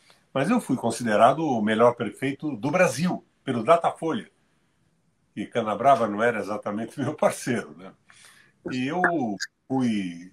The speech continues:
governador do estado com oitenta e três por cento de aprovação popular.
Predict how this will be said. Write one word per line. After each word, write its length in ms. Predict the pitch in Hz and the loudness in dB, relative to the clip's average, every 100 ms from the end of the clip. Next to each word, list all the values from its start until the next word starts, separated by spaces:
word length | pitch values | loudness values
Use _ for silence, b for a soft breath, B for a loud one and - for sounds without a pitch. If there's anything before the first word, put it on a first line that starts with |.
| - | -10
governador 560 | 95 101 92 87 104 | -2 0 0 -2 -6
do 60 | 92 | -6
estado 340 | - 135 139 | -2 0 0
com 120 | - | -2
oitenta 380 | 151 - 160 156 | -4 -2 -2 -2
e 80 | 104 | -6
três 240 | - 135 | -4 -6
por 180 | - 110 | -6 -10
cento 260 | - 139 117 | -4 -4 -2
de 60 | |
aprovação 520 | 95 - 80 - - - | -6 -6 -6 -6 -8 -14
popular. 500 | - - 80 - | -16 -20 -14 -14